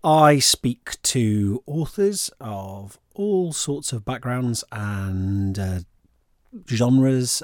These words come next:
and styles, and I sometimes look at readers' fir-, and listeners' first pages, and sometimes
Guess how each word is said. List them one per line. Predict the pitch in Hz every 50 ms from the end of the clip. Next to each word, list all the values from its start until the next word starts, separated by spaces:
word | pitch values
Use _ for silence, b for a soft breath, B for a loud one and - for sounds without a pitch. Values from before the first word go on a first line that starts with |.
| - _
and | - 95 92 90 90 90 92 95 87 - - - _
styles, | - - - - - 156 151 165 170 175 175 170 160 - - - -
and | 101 95 92 90 90 92 92 -
I | 78 90 95
sometimes | 87 - 98 95 - 98 101 98 101
look | 107 - -
at | 127 - _ -
readers' | 131 127 127 123 120 131 123 117 - -
fir-, | - - 151 143 143 - -
and | - 127 127 131
listeners' | 127 117 - - 135 123 -
first | - 151 143 117 -
pages, | - - 175 185 190 160 175 180 175 156 - -
and | 104 110 117 -
sometimes | - 107 104 95 - 107 110 107 98 - -